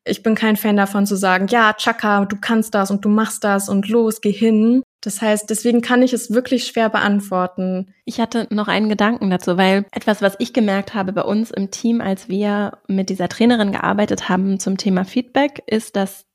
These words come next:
Speaker 2: wie sehr dieser Begriff aufgeladen ist. Da sind wir wieder bei den Erfahrungen aus der Vergangenheit. Bei mir auf jeden Fall und auch bei den Menschen, mit denen wir zusammen daran gearbeitet haben. Und es kommt auch immer wieder durch im Kurs. Feedback hat zum Teil richtig,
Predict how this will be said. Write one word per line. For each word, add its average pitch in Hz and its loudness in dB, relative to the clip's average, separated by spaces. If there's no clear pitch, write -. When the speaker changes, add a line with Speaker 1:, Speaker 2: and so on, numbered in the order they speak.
Speaker 2:
wie 196 -6
sehr 202 2
dieser 196 -2
Begriff 196 -2
aufgeladen 160 -2
ist. - -12
Da 196 -8
sind 190 -2
wir 190 -2
wieder 185 0
bei 175 -2
den 180 -4
Erfahrungen 202 -2
aus 180 -6
der 185 -6
Vergangenheit. 190 -2
Bei 190 2
mir 208 4
auf 220 -2
jeden 190 -4
Fall 233 2
und 233 0
auch 190 0
bei 196 -2
den 196 -4
Menschen, 190 -4
mit 190 -6
denen 190 -4
wir 180 -6
zusammen 190 -4
daran 185 -2
gearbeitet 175 -4
haben. 175 -4
Und 185 -4
es - -18
kommt 202 -4
auch 185 0
immer 196 0
wieder 185 -2
durch 190 -4
im 180 -4
Kurs. 214 -4
Feedback 233 -6
hat 202 -6
zum 208 -2
Teil 196 0
richtig, 208 -6